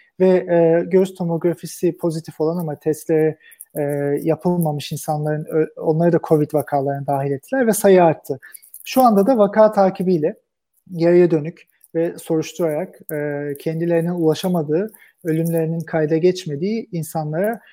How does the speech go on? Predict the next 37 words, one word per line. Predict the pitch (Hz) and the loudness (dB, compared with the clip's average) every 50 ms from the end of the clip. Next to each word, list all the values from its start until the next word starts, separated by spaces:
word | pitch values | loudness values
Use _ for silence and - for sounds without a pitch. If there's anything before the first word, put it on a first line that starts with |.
| _ _ _ | _ _ _
ulaştılar. | - 190 185 180 180 165 - - - 160 156 185 226 277 247 - 220 | -2 2 2 2 2 2 -2 -4 -2 0 2 2 2 0 -2 -6 -8
Bu | 190 190 202 | -4 0 2
nedenle | 190 185 165 160 160 180 226 | 2 2 2 2 0 0 0
arttırdılar. | 254 233 202 185 196 - 202 190 175 180 165 147 | 2 2 2 0 2 0 0 0 2 2 0 0
New | 139 143 165 | 0 0 0
York'ta | 196 208 208 202 208 - 240 | 2 2 2 0 0 0 2
da | 208 190 160 | 2 2 2
benzer | 160 151 147 - 156 147 143 | 2 -2 -2 -4 -4 -4 -4
bir | 139 139 | -4 -6
şey | - - 147 139 | -6 -4 -4 -2
yapılıyor. | 139 139 - _ - 160 185 226 240 226 - - - _ _ - | -2 -4 -6 _ -4 -2 0 0 -2 -4 -8 -20 -20 _ _ 0
New | 180 190 185 | 2 2 2
York | 185 180 180 | 2 2 2
valisi | 180 170 165 165 170 - - - 170 | 2 4 4 2 0 -2 -6 -2 -2
de | 170 160 | -2 -2
bunu | 160 156 160 | 0 -2 0
yap-, | 160 151 147 - _ | 0 0 -2 -4 _
yap-, | - 156 147 - _ | -4 -4 -4 -4 _
yapacağını | - 175 156 - - 143 151 151 147 151 | -4 -4 -4 -4 -2 -4 -2 -2 -2 -4
açıkladı | 143 135 - - - - 139 131 143 | -8 -8 -10 -8 -6 -6 -4 -4 -4
hafta | 131 135 131 - - 143 | -6 -6 -10 -6 -6 -6
içinde. | 135 - - - 170 214 240 226 226 - - - _ | -6 -6 -8 -2 2 2 2 2 0 -10 -20 -18 _
Şöyle | - - 214 202 185 160 139 | -2 4 6 6 6 6 4
ki, | - - 233 240 247 _ _ _ _ _ _ _ _ _ _ | 2 0 -2 -2 -2 _ _ _ _ _ _ _ _ _ _
e, | 185 151 156 156 151 | 0 4 4 4 4
tanımlayamadığımız, | - - 175 175 175 180 196 208 214 202 185 156 156 151 165 190 190 - | 2 0 2 2 4 4 6 6 4 4 4 2 0 0 -2 -2 -4 -2
bizim | 180 175 156 180 180 180 180 | -2 0 0 0 0 0 -2
öldüklerinin | 180 - 175 165 165 160 175 - - 175 170 175 170 | -2 0 0 0 2 0 -2 0 0 0 0 0 -2
farkında | - - 170 160 156 - 170 165 175 | -2 0 -2 -2 -2 -4 -4 0 2
olmadığımız | 180 185 180 165 151 139 147 156 190 247 247 - - - | 2 2 2 0 -2 -4 -4 -4 -4 -4 -8 -10 -14 -4
covid'e | - 165 165 175 160 165 139 | 0 2 2 2 2 0 0
bağlı | 143 139 139 139 131 135 | 0 -2 -2 -2 -4 -6
olarak | 139 135 151 185 226 254 - _ _ - - _ _ _ | -6 -6 -4 -4 -4 -6 -8 _ _ -20 -20 _ _ _
insanlar | 190 185 180 - 190 180 180 196 190 160 | -4 -4 -2 -2 0 0 2 2 2 4
var. | 147 190 233 254 196 | 4 2 2 2 0
Biz | 190 180 180 | -2 -2 0
bunları | 190 185 185 185 185 185 180 180 - - | 0 0 2 4 4 2 2 0 -4 -12